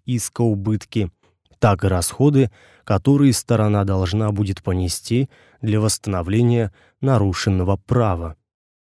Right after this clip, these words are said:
Поэтому, если нарушенное право может быть восстановлено в натуре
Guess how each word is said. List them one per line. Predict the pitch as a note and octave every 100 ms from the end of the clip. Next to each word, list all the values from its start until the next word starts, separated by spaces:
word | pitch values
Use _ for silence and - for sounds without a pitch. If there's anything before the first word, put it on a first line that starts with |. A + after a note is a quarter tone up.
| _ _ _ _ _ -
Поэтому, | G#2 C3+ C#3+ C#3 B2
если | G#2+ A#2+ - A#2
нарушенное | A2+ G#2+ A2+ - A2 A2
право | G#2 A#2+ A#2+ G2 E2+
может | F2+ F#2+ F#2 F#2
быть | F2+ G2 G#2+
восстановлено | G#2 - F#2+ A#2 A#2+ A2+ G#2
в | F#2+
натуре | F#2+ F2+ F#2+ F2+ A#2